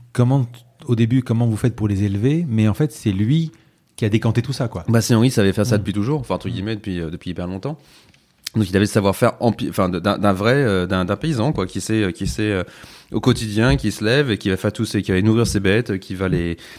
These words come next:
Speaker 2: les réco-, récolter les, les, les, les matures. Donc, on a le grand, la réussite d'Insect, au-delà, après, des quatre, euh, fondateurs, c'est justement d'avoir travaillé sur une diversité de profils, encore une fois. Et, et la seule façon de réussir, il nous fallait, euh, un savoir-faire paysan,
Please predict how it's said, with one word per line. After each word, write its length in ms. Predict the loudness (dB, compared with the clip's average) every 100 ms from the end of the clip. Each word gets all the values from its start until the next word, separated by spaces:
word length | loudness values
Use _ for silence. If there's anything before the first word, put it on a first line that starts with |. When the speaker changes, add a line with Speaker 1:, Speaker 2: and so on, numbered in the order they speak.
| -16 -4
Speaker 2:
les 100 | 0
réco-, 280 | 0 0 0
récolter 520 | 0 0 -2 -2 0
les, 180 | 0 2
les, 180 | 0
les, 220 | 0 -2 -2 -4 -6 _ _ _ _ -4
les 100 | 0
matures. 340 | 2 2 2 2
Donc, 220 | 2 0
on 100 | 0
a 160 | 0 -2 -10 _ -20 -2
le 120 | 0
grand, 160 | 2 2 0 -10 -8 0
la 100 | 4
réussite 320 | 4 2 0
d'Insect, 400 | 0 0 -4 0
au-delà, 380 | -2 0 0 0
après, 220 | 0 -2
des 100 | -2
quatre, 340 | 0 -2 0
euh, 380 | -2 -2 -2 -4
fondateurs, 460 | -4 0 2 2 2
c'est 120 | 0
justement 360 | 0 0 2 2
d'avoir 160 | 0
travaillé 420 | 0 -2 0 -2
sur 260 | -2 -2 0
une 120 | 0
diversité 400 | 0 0 0 -2
de 60 | -4
profils, 420 | 0 -2 0 -4
encore 240 | -2 -2 -4
une 80 |
fois. 260 | -2 -4 -4 -12 -20 -20 -20 -20 -20 _ -8
Et, 300 | -2 0 2
et 40 |
la 120 | 0
seule 180 | 2 0
façon 320 | 0 -2 -2
de 60 | -2
réussir, 260 | -2 -2 -2
il 80 |
nous 80 | -2
fallait, 480 | -2 -2 -2 -2 -2
euh, 320 | -2 -4 -6 -10 _ _ _ _ _ -20 _ _ 0
un 80 | 2
savoir-faire 380 | 4 4 2 0
paysan, 500 | -4 -2 -4 -4